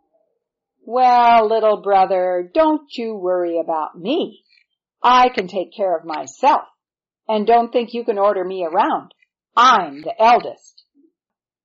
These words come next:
"Not according to God's words to Mom." "Oh, come on, who puts any stock in that? I'm going hunting.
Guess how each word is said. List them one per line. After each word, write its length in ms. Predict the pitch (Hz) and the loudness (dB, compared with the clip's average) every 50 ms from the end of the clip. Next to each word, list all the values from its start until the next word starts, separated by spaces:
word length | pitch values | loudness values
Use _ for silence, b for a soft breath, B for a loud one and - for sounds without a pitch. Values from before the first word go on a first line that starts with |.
| _ _ _ _ _ _ _ _ _ _ _ | _ _ _ _ _ _ _ _ _ _ _
"Not 240 | - 165 170 165 175 | -10 -8 -6 -4 -6
according 400 | 170 - - 214 214 214 202 185 | -4 0 0 0 0 0 -4 -10
to 40 | 160 | -4
God's 360 | - 196 226 233 220 - 170 | 0 2 4 4 2 0 0
words 320 | 160 220 262 285 226 - - | 0 0 0 0 -2 -8 -14
to 80 | 175 | -12
Mom." 580 | 175 180 190 254 - 294 220 180 208 214 - _ _ _ _ _ _ _ _ _ _ _ _ _ _ _ _ _ _ _ _ _ _ _ _ _ - | -6 -2 0 2 2 2 0 0 -4 -8 -14 _ _ _ _ _ _ _ _ _ _ _ _ _ _ _ _ _ _ _ _ _ _ _ _ _ 2
"Oh, 320 | 285 254 - - - - _ _ - | 2 2 0 -2 -8 -20 _ _ -10
come 260 | - - 233 202 190 | -4 -2 -2 -2 -2
on, 260 | 180 165 143 135 135 - - | -4 -6 -6 -10 -16 -14 -8
who 180 | 262 285 262 - | -8 -8 -4 -2
puts 240 | - 233 220 - | -2 -2 0 -2
any 220 | 220 202 185 180 170 | -4 -4 -4 -6 -10
stock 480 | 170 - - - 196 180 180 175 - | -14 -16 -6 -2 0 0 0 -2 -4
in 160 | 180 165 165 156 | -12 -16 -6 -2
that? 400 | 175 226 302 - - - _ _ _ _ _ _ _ _ _ _ _ _ _ _ _ _ _ _ _ | -2 0 0 -2 -6 -12 _ _ _ _ _ _ _ _ _ _ _ _ _ _ _ _ _ _ _
I'm 260 | - 294 349 349 311 | 2 2 2 2 4
going 300 | 277 294 285 277 262 247 | 4 4 4 2 2 -2
hunting. 460 | 240 247 233 214 - 185 - - - | -2 -2 -2 -2 -4 -10 -12 -12 -18